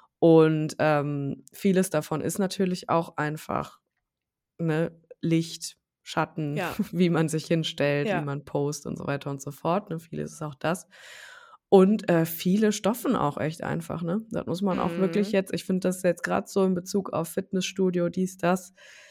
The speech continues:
Speaker 1: ähm, Januar und Vorsätze, denkt immer dran, die Bilder, die ihr da seht von den Leuten, die sind seltenst natürlich entstanden,
Speaker 2: Ja.
Speaker 1: so. Und auch wenn Leute sagen, sie stoffen nicht, sie stoffen.
Speaker 2: Mhm.
Speaker 1: Zur Erklärung,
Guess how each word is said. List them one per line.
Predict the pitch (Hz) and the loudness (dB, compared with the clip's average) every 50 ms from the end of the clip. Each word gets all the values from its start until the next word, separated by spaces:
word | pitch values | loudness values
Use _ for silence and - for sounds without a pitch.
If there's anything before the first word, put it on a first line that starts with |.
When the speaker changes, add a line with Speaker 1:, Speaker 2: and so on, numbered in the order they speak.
| - - - - - - | -18 -18 -18 -6 0 4
Speaker 1:
ähm, | 175 170 170 165 170 165 165 160 | 4 6 6 6 4 2 0 0
Januar | - 165 170 165 175 185 185 175 170 170 170 165 - | 2 2 4 4 4 4 4 6 6 6 4 4 2
und | 151 156 147 | 0 -2 -4
Vorsätze, | - - 175 170 180 170 170 170 170 170 - - - 175 165 165 165 165 | -2 0 2 2 2 2 2 0 0 0 -4 -2 2 2 2 2 0 -2
denkt | - - 165 175 202 208 - | -2 0 2 2 2 2 0
immer | - 170 180 180 180 165 | -2 0 0 2 0 0
dran, | 156 156 156 156 160 156 | 0 -2 -2 -2 -2 -4
die | 156 160 165 180 196 - - | -4 -4 -4 -4 -4 -4 -6
Bilder, | - - 165 175 185 185 180 170 | -4 -2 0 0 2 2 0 0
die | 170 175 - - | 0 -2 -2 0
ihr | 170 165 | 0 0
da | 156 156 151 | 0 -2 -4
seht | 147 - 160 165 165 165 165 - _ _ _ _ _ _ _ - | -4 -2 -2 -2 -2 -2 -4 -8 _ _ _ _ _ _ _ -12
von | - 160 156 | -6 -6 -4
den | 151 151 151 | -4 -4 -2
Leuten, | 151 147 156 156 - 156 151 147 147 - - _ _ _ _ _ _ - - _ _ _ _ - - | -2 -2 -2 -2 -4 -4 -4 -4 -4 -6 -10 _ _ _ _ _ _ -20 -20 _ _ _ _ -8 -4
die | 160 160 | -4 -2
sind | 156 156 151 - | -2 -4 -4 -2
seltenst | - 151 151 147 - - 139 139 - - | -2 -2 -2 -2 -2 -6 -8 -10 -8 -6
natürlich | 135 143 - - 151 147 139 139 135 - | -6 -6 -4 -4 -4 -4 -4 -4 -4 -6
entstanden, | - 147 139 - - - 139 135 135 - - - 131 | -6 -6 -6 -6 -2 -2 0 -2 -2 -4 -4 -4 -4
Speaker 2:
Ja. | 202 190 165 - | -2 -4 -4 -4
Speaker 1:
so. | 127 131 117 127 131 131 - _ - - - - - _ _ _ _ | -6 -6 -4 -4 -6 -8 -10 _ -20 -20 -20 -20 -20 _ _ _ _
Und | - 175 165 160 160 156 160 147 - - - _ _ _ _ - | 6 6 6 6 4 2 0 -2 -4 -10 -16 _ _ _ _ 0
auch | - 160 151 160 160 | 2 2 2 4 4
wenn | 175 180 180 | 4 4 4
Leute | 165 160 165 170 170 160 | 4 4 4 4 2 2
sagen, | 147 160 156 160 160 156 156 143 | 0 2 2 2 2 2 0 -4
sie | 147 143 | -4 -6
stoffen | - - - 160 156 - - 151 151 | -6 -4 -4 -4 -4 -4 -4 -4 -2
nicht, | 160 160 - - - _ | -2 -4 -4 -8 -16 _
sie | - 147 143 | -8 -8 -8
stoffen. | 139 - - 135 135 131 - 131 135 | -6 -4 -4 -4 -2 -2 -2 -2 -2
Speaker 2:
Mhm. | 135 - 190 196 185 | -2 -4 -6 -6 -4
Speaker 1:
Zur | 185 170 151 | -2 0 0
Erklärung, | 131 147 - - 160 151 143 139 139 139 139 139 - - | 0 0 -2 -2 0 0 0 0 0 -2 -2 -4 -6 -12